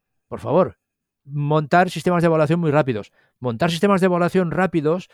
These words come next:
es la obligación de las revistas académicas, ser rápidos en las evaluaciones. No es un indicador de revista depredadora, para nada. Eh, cobrar A P Cs. Bueno, co-, A P Cs son ar-, Article Processing Charge.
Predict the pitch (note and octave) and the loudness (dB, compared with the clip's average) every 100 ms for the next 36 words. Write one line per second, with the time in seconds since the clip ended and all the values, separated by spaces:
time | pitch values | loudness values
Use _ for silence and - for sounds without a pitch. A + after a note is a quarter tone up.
0 | _ _ F3 E3 F#3+ D#3+ D3+ C3+ B2+ F#3+ | _ _ 0 4 4 6 4 2 2 2
1 | A3+ F3 C3+ A#2+ B2 A2+ A#2 A#2 G#2+ G#2+ | 2 2 0 0 -4 -6 -8 -6 -6 -6
2 | G2 G2 G2 - _ - D#3+ - G3 G3+ | -8 -12 -16 -20 _ -2 0 2 0 0
3 | C#3+ A#2+ G#2+ G#2 G#2 G#2 F#2+ G#2 G2+ - | -4 -4 -8 -8 -10 -10 -12 -12 -14 -20
4 | _ - C#3+ E3+ F#3+ A3+ G3 C3 A#2+ A2+ | _ -8 0 2 4 2 0 -2 -2 -2
5 | A#2 G#2 G#2+ G#2 - G#2+ G2 G#2 G2 G2 | -2 -4 -6 -8 -8 -8 -8 -10 -12 -14
6 | G2 G2 _ _ - A2+ G#2 A#2+ F#3+ A2 | -16 -20 _ _ -6 -4 -2 0 0 -2
7 | - _ _ _ _ - _ - C#3 C#3+ | -6 _ _ _ _ -20 _ -2 2 4
8 | D3+ - D#3+ F#3+ G#3 G3+ - E3 B2 - | 4 4 4 4 4 2 2 2 2 -4
9 | - B2+ D#3 A#2 - A#2 A#2 A2+ C#3+ - | -12 -8 -8 -10 -6 -4 -4 0 0 0
10 | C3+ B2+ A#2+ C3 C3 C#3+ C3+ C3+ B2+ A#2 | 0 0 0 -2 -2 -4 -2 -2 -4 -6
11 | B2 C3 A2 A#2+ F#2+ - - | -6 -6 -6 -6 -6 -8 -20